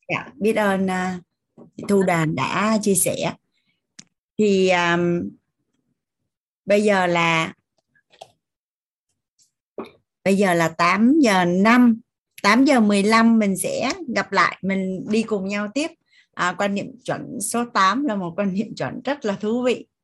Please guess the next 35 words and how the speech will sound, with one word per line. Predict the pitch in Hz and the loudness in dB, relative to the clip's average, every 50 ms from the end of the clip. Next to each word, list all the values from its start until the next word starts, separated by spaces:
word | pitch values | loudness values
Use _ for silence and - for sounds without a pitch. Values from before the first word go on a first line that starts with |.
| _ _ _ | _ _ _
Dạ, | 165 160 - - _ | -6 -6 -6 -6 _
tám | 180 180 208 233 | -2 0 0 0
giờ | 240 233 202 | 0 0 -2
mười | 196 190 185 | -2 -4 -4
lăm | 180 190 196 202 202 202 202 _ _ _ _ _ _ | -4 -4 -4 -4 -4 -8 -10 _ _ _ _ _ _
mình, | - 170 175 170 | -8 -6 -4 -4
à, | 170 165 - - - - - _ _ | -4 -6 -6 -10 -16 -20 -20 _ _
nhà | - 170 | -6 -6
mình | 170 170 165 165 156 | -4 -2 -2 -2 -2
giải | 127 113 143 | -2 -4 -2
lao | 175 185 185 180 185 190 196 196 | 0 0 0 0 -2 -6 -12 -10
một | 190 170 165 160 | -8 -8 -8 -8
chút | - - 240 262 262 | -6 -6 -6 -4 -2
nhé. | 254 254 277 277 - _ _ _ _ _ _ _ _ _ _ _ _ _ _ _ _ _ _ _ _ _ _ _ _ | -2 -2 -2 -4 -8 _ _ _ _ _ _ _ _ _ _ _ _ _ _ _ _ _ _ _ _ _ _ _ _
Mình, | - 175 185 185 185 185 185 | -4 -2 0 0 0 0 2
à, | 175 175 175 175 175 175 175 175 - _ _ _ _ - - - - - - - _ _ _ - _ - - _ _ | 2 2 2 2 0 0 -2 -4 -8 _ _ _ _ -20 -20 -20 -20 -20 -20 -20 _ _ _ -20 _ -20 -20 _ _
Hoàng | - 170 180 185 | -4 -2 0 0
Anh | 196 202 208 208 | 0 0 0 -2
sẽ, | 202 - 202 - - 104 | -2 -2 -2 -2 -2 -2
à, | 185 220 240 240 240 233 214 208 190 185 190 196 196 202 - | 0 0 0 0 0 0 0 0 0 0 0 -2 -2 -4 -4
đọc | - 156 143 139 - - | -4 -6 -6 -6 -4 -2
lại, | 165 151 139 - - - _ - 147 | 0 0 0 -2 -4 -10 _ -4 -2
à, | 151 151 151 151 - - _ _ _ _ _ _ _ _ | 0 0 -2 -2 -6 -14 _ _ _ _ _ _ _ _
mình | - 180 175 170 165 - | 0 2 2 2 2 0
sẽ | 175 - - | -2 -6 0
cùng | - 202 180 175 175 175 | 0 0 2 2 2 2
nhau | 180 185 185 185 185 175 | 2 2 0 0 -2 -2
chia | - 202 196 | -2 -2 0
sẻ | 170 - - - - - - 208 202 _ _ | 0 -2 -4 -4 -6 -6 -8 -8 -10 _ _
tám | 190 180 180 185 208 226 269 302 - - - _ | -2 0 2 2 4 4 4 2 0 -6 -20 _
quan | - 214 202 202 190 | -4 0 0 2 2
niệm | 190 170 - - _ | 0 -2 -4 -6 _
chuẩn | - - - - - 165 | -6 -4 -4 -4 -4 -2
về | 175 185 180 | 0 0 0
tiền. | 170 - _ 190 190 180 175 165 147 | -2 -2 _ 0 2 4 2 2 0